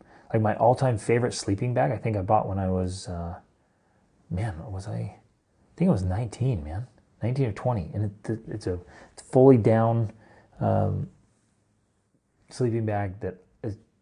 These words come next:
it's like eight hundred fill. It's still my favorite bag. <laughs> And I still use it. My kids love it. It's their favorite bag. It's amazing.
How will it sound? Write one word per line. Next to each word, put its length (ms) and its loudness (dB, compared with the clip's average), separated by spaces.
it's 80 -10
like 160 -4
eight 160 -2
hundred 200 -4
fill. 260 -4
It's 160 -12
still 280 -2
my 140 -4
favorite 360 -4
bag. 260 -4
<laughs> 120 2
And 120 6
I 60 4
still 240 -2
use 180 4
it. 80 -4
My 120 -2
kids 260 -2
love 160 2
it. 60 0
It's 80 -4
their 160 0
favorite 260 -2
bag. 160 -2
It's 100 -12
amazing. 540 -2